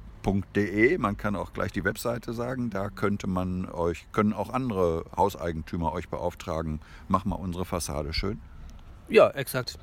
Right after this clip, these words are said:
Speaker 2: Dafür gibt's die Webseite, damit wir gefunden und beauftragt werden können. Wir arbeiten halt viel im gewerblichen Bereich, haben halt Kunden wie die, äh, Deutsche Bahn oder, äh, D H L, Netze Duisburg. Aber wir sind auch immer wieder gerne für Privatkunden tätig,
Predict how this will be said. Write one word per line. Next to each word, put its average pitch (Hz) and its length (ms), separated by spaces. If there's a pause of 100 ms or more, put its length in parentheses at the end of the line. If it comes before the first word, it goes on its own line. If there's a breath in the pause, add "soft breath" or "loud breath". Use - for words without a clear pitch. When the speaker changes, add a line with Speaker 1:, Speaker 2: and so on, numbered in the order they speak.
Speaker 2:
Dafür 139 260
gibt's 143 220
die 139 100
Webseite, 160 500
damit 147 280
wir 147 260
gefunden 170 580
und 151 200
beauftragt 151 440
werden 151 280
können. 151 280 (480 loud breath)
Wir 139 160
arbeiten 143 400
halt 135 240
viel - 560
im 139 160
gewerblichen 180 480
Bereich, 170 400 (440 loud breath)
haben 143 100
halt 143 120
Kunden 165 260
wie 151 80
die, 147 200
äh, 131 360 (320)
Deutsche 143 320
Bahn 147 400
oder, 131 400
äh, 135 100
D 131 180
H 127 80
L, 143 380 (100)
Netze 135 280
Duisburg. 143 440 (380 loud breath)
Aber 139 560
wir 131 60
sind 139 120
auch 123 120
immer 135 160
wieder 139 160
gerne 131 320
für 131 100
Privatkunden 135 640
tätig, 135 480